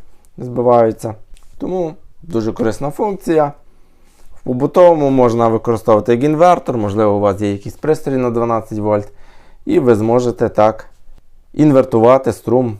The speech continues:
зі змінного двісті двадцять в постійний дванадцять вольт. Ну, точніше, тринадцять і дев'ять. І так, максимально,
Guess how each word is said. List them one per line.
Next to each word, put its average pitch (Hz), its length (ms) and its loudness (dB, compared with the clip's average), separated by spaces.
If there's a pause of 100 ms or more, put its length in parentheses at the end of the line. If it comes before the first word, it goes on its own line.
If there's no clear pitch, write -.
(140)
зі 98 180 -8
змінного 107 380 -2
двісті 98 300 -10
двадцять 101 400 -2
в - 20 -18
постійний 98 540 -8
дванадцять 98 540 -6
вольт. 92 340 -6 (920)
Ну, 330 120 -8
точніше, 98 480 -12
тринадцять 117 460 0
і 147 60 2
дев'ять. 147 440 4 (500)
І 143 100 2
так, 127 260 4
максимально, 165 840 2